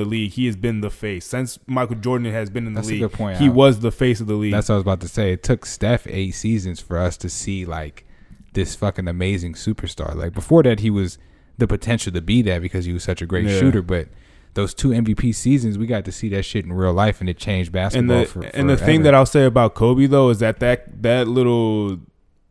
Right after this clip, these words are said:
Speaker 1: time gap that we had that LeBron wasn't in the league, who the, the co-, the conversation for who the face of the league was,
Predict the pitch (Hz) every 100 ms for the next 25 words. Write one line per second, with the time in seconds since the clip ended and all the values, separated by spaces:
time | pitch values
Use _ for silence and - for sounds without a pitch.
0 | _ _ _ _ _ _ _ _ _ 110
1 | 117 131 131 139 143 123 107 117 110 110
2 | 120 110 110 101 98 90 104 113 104 107
3 | 110 113 104 98 113 123 127 104 104 117
4 | 127 101 - - 123 113 107 101 110 143
5 | 117 120 107 104 143 156 135 139 143 135
6 | 120 123 120 101 123 120 120 101 104 117
7 | 107 104 98 92 90